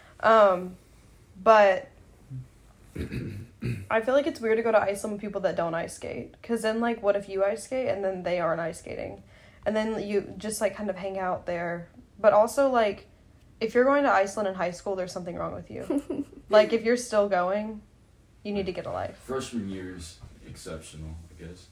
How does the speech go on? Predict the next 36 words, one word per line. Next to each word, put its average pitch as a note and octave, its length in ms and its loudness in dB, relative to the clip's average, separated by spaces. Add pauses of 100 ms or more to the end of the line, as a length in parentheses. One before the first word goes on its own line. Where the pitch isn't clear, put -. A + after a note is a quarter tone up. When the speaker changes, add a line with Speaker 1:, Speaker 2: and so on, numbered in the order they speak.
(120)
Speaker 3:
'cause D#2+ 100 -20
that's F2 180 -14
where F2 160 -10
I F#2 40 -8
was E2+ 240 -16
in. F2+ 160 -20 (300)
But D#2+ 180 -16
then F2+ 240 -14
Speaker 1:
You B3 220 2
Speaker 3:
that - 60 2
Speaker 1:
were E4+ 100 6
Speaker 3:
year E4 40 2
Speaker 1:
going C4+ 280 6
to C4+ 100 6
Iceland G3+ 440 0
freshman G3+ 440 -2
year? G3 340 -8 (140)
Speaker 3:
That's - 200 -16
when G#2+ 120 -12
everybody G2+ 520 -14
was E2+ 140 -18
going E2+ 340 -14
to D2+ 80 -18
Iceland. D#2 420 -14 (920)
What G#2 80 -18
do G#2 60 -12
you G#2 60 -12
mean? F2+ 260 -14 (260)
Speaker 1:
No. G3+ 380 -4 (460)
They A3 100 -6
were A3+ 100 0
going A3+ 180 -4
in G3+ 60 -4
eighth G3 220 -6
grade. - 300 -8 (240)
Speaker 3:
No, G#2 80 -14